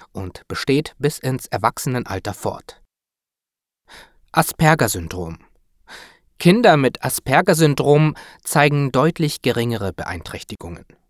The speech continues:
Sie haben in der Regel durchschnittliche kognitive Fähigkeiten und weisen kaum Auffälligkeiten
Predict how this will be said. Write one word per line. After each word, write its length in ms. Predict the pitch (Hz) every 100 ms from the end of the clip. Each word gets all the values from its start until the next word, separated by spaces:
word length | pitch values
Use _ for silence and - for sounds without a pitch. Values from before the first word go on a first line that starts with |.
| - -
Sie 260 | - 92 80
haben 240 | 104 110
in 80 | 98
der 140 | 95
Regel 300 | 104 113 107
durchschnittliche 760 | 104 120 127 107 101 - - 82 -
kognitive 640 | 117 - 98 - 104 87
Fähigkeiten 760 | - 151 135 - 95 90 87 - -
und 280 | - 131 208
weisen 320 | 117 113 110 -
kaum 300 | - 175 -
Auffälligkeiten 920 | 160 - 95 90 - 104 90 104